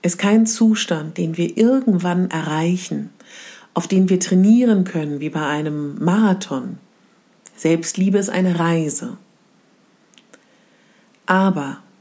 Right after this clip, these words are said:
umso mehr wir uns damit beschäftigen,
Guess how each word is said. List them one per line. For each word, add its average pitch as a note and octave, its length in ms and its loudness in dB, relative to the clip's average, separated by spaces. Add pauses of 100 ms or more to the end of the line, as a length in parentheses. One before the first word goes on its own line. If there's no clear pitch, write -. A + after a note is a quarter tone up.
(420)
umso D#3+ 240 -4
mehr F#3+ 340 2
wir B3 160 2
uns G3 200 -2
damit E3+ 280 -2
beschäftigen, - 840 -10